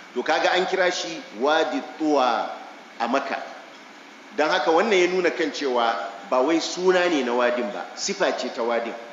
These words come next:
Shi yasa aka sami irinsa a Makka, akwai irin wannan kwar. Ah, amma mai-, mafiya yawan masu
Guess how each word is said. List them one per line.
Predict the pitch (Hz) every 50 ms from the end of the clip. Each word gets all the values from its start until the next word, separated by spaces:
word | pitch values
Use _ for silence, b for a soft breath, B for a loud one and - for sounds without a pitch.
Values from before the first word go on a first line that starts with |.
| - - - - - -
Shi | - - 151
yasa | 151 - 160 156
aka | 147 - 147
sami | - 139 120 123 139 - 208
irinsa | 170 156 147 131 - 120 90
a | 104
Makka, | 113 117 110 - - 98 80 - - -
akwai | - - 135 139
irin | 139 147 151 143
wannan | 131 117 110 117 123 123 -
kwar. | 135 123 107 - - - - - - - - - - - - - - - - - - - - - - - - - - - - - - -
Ah, | 98 95 92 - - - - - - - - - - - - - - - - - 143
amma | 147 151 165 165 160
mai-, | 180 208 208 196 185 - - 139
mafiya | 139 165 175 - 160 156 151 160
yawan | 190 226 226 208 190 175 160
masu | 151 139 - -